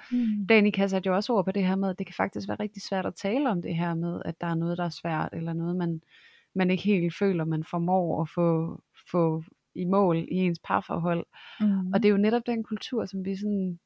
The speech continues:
Speaker 2: i det her afsnit har prøvet sådan at, at nedtone en lille smule,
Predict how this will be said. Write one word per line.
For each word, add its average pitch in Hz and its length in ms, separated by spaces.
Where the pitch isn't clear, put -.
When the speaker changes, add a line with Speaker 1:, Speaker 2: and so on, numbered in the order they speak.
Speaker 2:
i 220 80
det 233 160
her 240 100
afsnit 226 440
har 196 140
prøvet 208 320
sådan 202 300
at, 180 420
at 196 100
nedtone 214 540
en 190 80
lille 233 180
smule, 262 440